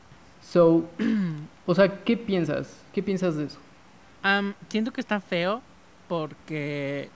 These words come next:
Speaker 2: pues, se las ga-, se los agarran a, a edades muy <gasps> Ah, estoy teniendo una revelación.
Speaker 1: ¿Qué?
Speaker 2: O sea, tal vez los agarran tan pequeños porque justo no es tan difícil manipularlos.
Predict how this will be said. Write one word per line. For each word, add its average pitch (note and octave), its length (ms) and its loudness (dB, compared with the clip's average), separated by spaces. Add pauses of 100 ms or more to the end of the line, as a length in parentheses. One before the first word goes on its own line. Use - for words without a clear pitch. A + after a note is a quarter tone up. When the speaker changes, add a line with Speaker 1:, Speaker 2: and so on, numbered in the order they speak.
(160)
Speaker 2:
pues, F3+ 220 -4
se G3 140 -4
las F#3+ 220 -2
ga-, A3 240 -4
se - 140 -6
los G3 180 -4
agarran G#3 420 -2
a, E3 360 -2
a E3 60 -4
edades F3+ 400 -6
muy F3 800 -4 (540)
<gasps> D4+ 680 -10
Ah, B3+ 280 0 (460)
estoy G#3 220 -2
teniendo B3 340 0
una A3 140 -2
revelación. D3 580 -8 (440)
Speaker 1:
¿Qué? D3 380 0
Speaker 2:
O F3 60 -6
sea, G#3+ 160 -4
tal B3+ 260 -4
vez A3 300 -4
los A#3+ 200 -2
agarran F3+ 440 -2
tan C#3+ 240 -6
pequeños F#3 720 -4 (100)
porque E3+ 360 -6
justo G#3+ 640 -6 (420)
no F#3+ 220 -2
es G3+ 180 -4
tan G3 160 -2
difícil F3+ 520 -6
manipularlos. D#3 1000 -8